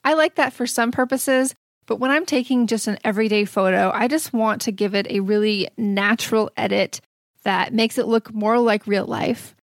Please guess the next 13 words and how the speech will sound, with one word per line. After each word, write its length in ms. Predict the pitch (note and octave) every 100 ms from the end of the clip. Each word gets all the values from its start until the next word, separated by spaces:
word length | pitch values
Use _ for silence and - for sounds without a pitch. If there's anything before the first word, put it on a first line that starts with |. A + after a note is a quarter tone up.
| _ _ -
and 340 | G#3+ G#3 G3
I 120 | F#3 A3
find 260 | G#3 G3+
these 220 | F#3+ F#3+
work 220 | F#3+ F#3 -
really 380 | F#3+ G3 G3 G#3+
well 240 | G#3 G#3
for 160 | - -
that. 300 | - - - _ _ _ _ _ _ _ _ _ _ _ _ _ _ _ _ _ _ _ -
I 140 | C#4
also 480 | A#3 C4+ - C4+ B3+
will 220 | B3 B3
use 640 | A3+ A3+ G#3+ G#3 G#3 -